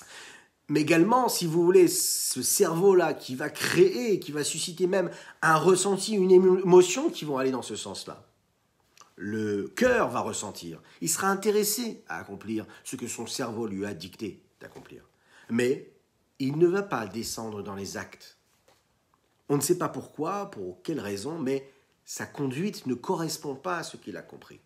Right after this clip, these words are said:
Et puis, je sais aussi qu'il y a derrière chacun et chacune d'entre vous et de nous,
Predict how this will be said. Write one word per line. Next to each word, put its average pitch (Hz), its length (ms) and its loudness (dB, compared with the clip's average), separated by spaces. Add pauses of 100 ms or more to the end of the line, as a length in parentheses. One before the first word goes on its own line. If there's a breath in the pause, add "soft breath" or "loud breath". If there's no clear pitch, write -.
(280 soft breath)
Et 160 60 -10
puis, 180 420 -6
je 120 160 -10
sais 123 180 -8
aussi 123 440 -6 (480)
qu'il 117 160 -10
y 113 100 -4
a 98 140 -10
derrière 117 400 -6
chacun 127 280 -10
et 127 80 -6
chacune 117 380 -8
d'entre 113 280 -10
vous 107 200 -4
et 95 60 -6
de 87 100 -10
nous, 110 340 -6